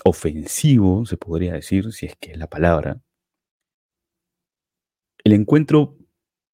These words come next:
importante era con Chile, donde tenías que demostrar, porque era un rival con paridad, y tenía que demostrar que tenía la capacidad para poder hacer esas mejoras y esos cambios que no vimos en los partidos anteriores. Y no lo quiso hacer.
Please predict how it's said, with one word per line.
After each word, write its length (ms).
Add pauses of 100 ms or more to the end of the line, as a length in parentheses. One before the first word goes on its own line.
importante 640
era 80
con 160
Chile, 380 (300)
donde 180
tenías 340
que 160
demostrar, 380
porque 180
era 80
un 60
rival 400 (260)
con 160
paridad, 460 (180)
y 100
tenía 280
que 140
demostrar 540 (540)
que 80
tenía 380
la 80
capacidad 600 (560)
para 260
poder 300
hacer 380 (840)
esas 240
mejoras 400
y 60
esos 220
cambios 420
que 100
no 120
vimos 280
en 80
los 100
partidos 440
anteriores. 380 (1200)
Y 80
no 140
lo 100
quiso 240
hacer. 240